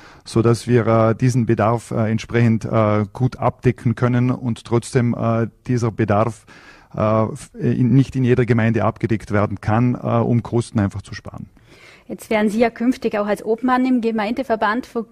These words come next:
Speaker 2: fungieren. Ähm, wie wird das denn in der Praxis genau funktionieren? Was für Angebote gibt es da dann für die Eltern?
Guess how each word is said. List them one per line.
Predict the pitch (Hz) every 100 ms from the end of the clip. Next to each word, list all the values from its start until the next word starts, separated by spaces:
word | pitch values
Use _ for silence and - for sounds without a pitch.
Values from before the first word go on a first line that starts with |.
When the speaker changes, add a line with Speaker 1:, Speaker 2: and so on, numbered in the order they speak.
| 220
Speaker 2:
fungieren. | - 233 196 220 277 294 285
Ähm, | 226 220 214 - _ -
wie | 233
wird | 277 262
das | 226
denn | 226 226
in |
der | 220
Praxis | 208 196 208 226 -
genau | 202 185
funktionieren? | 185 208 - - 208 196 202 196 190
Was | 214 -
für | -
Angebote | - 214 208 196 196 190 202
gibt | 202 -
es | 196
da | - 202
dann | 190
für | 196 208
die | 202
Eltern? | - 208 - -